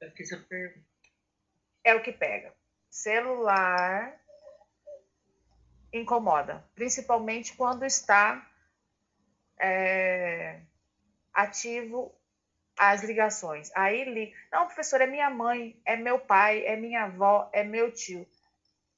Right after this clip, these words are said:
Speaker 2: Quebra qualquer clima.
Speaker 1: Eu acho que eu concordo aí com várias características, é, vários aspectos, aspectos que vocês falaram. Da Vivi me incomoda muito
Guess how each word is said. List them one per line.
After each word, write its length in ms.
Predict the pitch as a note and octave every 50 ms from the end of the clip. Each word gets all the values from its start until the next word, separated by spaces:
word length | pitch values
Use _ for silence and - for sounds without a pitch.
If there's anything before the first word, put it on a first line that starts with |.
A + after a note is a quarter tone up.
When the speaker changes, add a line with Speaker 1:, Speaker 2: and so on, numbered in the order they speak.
| _ _ _ _
Speaker 2:
Quebra 380 | - A#3 A#3+ B3+ C4 C4 C4 C4
qualquer 1080 | C4 - C4 A#3+ A3+ G#3+ - - - - A#3 A#3 A3+ A3+ A#3 A#3+ B3+ C4+ C#4 C#4+ - - - - _ _ _ _ - - - - -
clima. 520 | - C#4+ C4 A#3 G3+ F3+ F3+ E3+ E3 D#3+ - _ _ _ _ _ _ _ - -
Speaker 1:
Eu 340 | E3+ E3+ E3 D#3+ D#3+ C#3+ - - - - - _ - -
acho 260 | D#3 E3 E3 - -
que 60 | G3
eu 120 | F#3 F3 -
concordo 580 | - G#3+ G#3 G#3 G3 - F#3 F3 F3+ F3+ F3
aí 140 | E3+ E3+ F3
com 200 | - - G3 G3
várias 400 | F#3+ F3+ F3 E3 F3 F#3 F#3 -
características, 920 | - G3 F3 F3+ F3+ - - G3+ F#3 E3 D#3+ D#3+ D#3+ - - - D#3 D3
é, 120 | D#3 D#3 D3+
vários 320 | D#3 D#3 D#3 D#3 D#3+ E3
aspectos, 540 | E3+ E3+ - - F3+ D#3+ D#3 D#3 - F3 - - - _ -
aspectos 580 | E3 E3 - - - D#3 C#3+ - - - -
que 120 | - - D#3
vocês 360 | D3 D3+ C#3 - D#3 D3+ -
falaram. 580 | - F3+ E3+ E3+ D#3+ D3 D3 C#3+ D3 C#3 C#3+ - - - - - - - - - - - -
Da 180 | D3+ D#3+ D#3+ E3
Vivi 440 | - F3 F#3 F#3 - E3+ F3+ F#3 F3+
me 100 | F3+ F3
incomoda 540 | F3 F3 - F3+ E3+ E3+ E3+ F3 F3 E3+ E3+
muito 1000 | F3 F3 F3+ F3+ F#3 F#3+ G3 G3 G3+ G#3 G#3+ A3 A3 - - B3+ B3+ D4+ E4